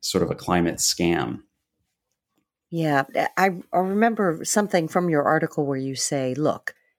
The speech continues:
Speaker 2: somebody could be investing in a program that protects forests,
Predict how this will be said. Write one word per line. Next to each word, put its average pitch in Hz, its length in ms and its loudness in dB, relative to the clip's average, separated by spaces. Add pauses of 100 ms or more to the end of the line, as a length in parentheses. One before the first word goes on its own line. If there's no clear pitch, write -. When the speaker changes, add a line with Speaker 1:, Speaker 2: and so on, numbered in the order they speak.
(360)
Speaker 2:
somebody 202 460 2
could - 400 0
be 147 340 0
investing 156 560 0
in 131 80 -2
a 127 60 -8
program 143 640 2
that 127 160 -6
protects - 480 -4
forests, 190 760 0